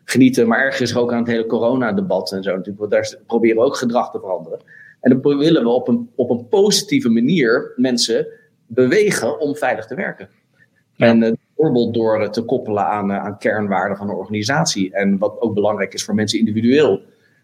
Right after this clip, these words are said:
Speaker 1: En, eh, niet alleen het moet. En als je het niet doet, dan kan je niet meer werken. Of dan wordt je mailbox kleiner. Weet je, dus dat zijn van die ideeën die er ook wel eens opeens naar boven komen.
Speaker 2: Ja.
Speaker 1: En, eh,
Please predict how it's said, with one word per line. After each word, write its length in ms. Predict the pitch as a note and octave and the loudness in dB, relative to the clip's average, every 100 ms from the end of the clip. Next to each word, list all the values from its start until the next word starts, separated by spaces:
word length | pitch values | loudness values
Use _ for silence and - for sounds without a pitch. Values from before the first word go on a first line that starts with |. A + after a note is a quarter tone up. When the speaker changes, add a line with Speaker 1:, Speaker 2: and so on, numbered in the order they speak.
| _ - | _ -2
Speaker 1:
En, 200 | G#2 G#2 | 2 4
eh, 80 | G#2+ | 6
niet 220 | C#3+ C#3 | 6 4
alleen 200 | G#2 G#2 | 2 0
het 120 | A2+ | 0
moet. 440 | C3+ D3+ - - _ _ _ | 0 0 -2 -8 _ _ _
En 220 | - A#2 A2+ | -2 0 2
als 160 | A#2+ | 0
je 60 | A#2+ | 2
het 80 | B2 | 4
niet 140 | B2+ | 4
doet, 200 | C3+ C3 | 2 0
dan 140 | B2+ | -2
kan 120 | B2 C3 | 0 2
je 60 | |
niet 120 | C#3 | 2
meer 120 | C3+ C3+ | 2 2
werken. 400 | D3+ C3+ F#2+ - _ _ _ _ | 0 -2 -6 -12 _ _ _ _
Of 160 | A2+ G#2 | -2 0
dan 180 | A2+ A2 | -2 -2
wordt 180 | A#2 | -2
je 320 | B2 A#2+ A#2+ A#2 | 0 0 0 0
mailbox 460 | C3 D3+ C#3+ A#2+ - | 0 0 0 -2 -2
kleiner. 460 | B2+ A2+ G2+ F#2+ | -2 0 -2 -2
Weet 100 | G#2+ | -4
je, 60 | A2+ | -4
dus 120 | G#2+ | -6
dat 180 | A2+ - | -6 -6
zijn 160 | A2 | -8
van 100 | G#2 | -6
die 100 | A2 | -6
ideeën 340 | A2 A2+ A2+ A2 | -2 0 2 0
die 120 | A2 | 0
er 40 | A2+ | 0
ook 100 | A#2+ | 0
wel 100 | G#2+ | 0
eens 200 | G#2 - | -2 -2
opeens 280 | G2+ G2 G#2 | -4 -6 -6
naar 100 | G2 | -2
boven 280 | G2 F#2+ F#2+ | 0 0 -2
komen. 300 | F2+ F#2 - _ _ _ _ _ | -6 -6 -12 _ _ _ _ _
Speaker 2:
Ja. 120 | B2+ | 0
Speaker 1:
En, 200 | G#2+ | 0
eh, 60 | G#2+ | 0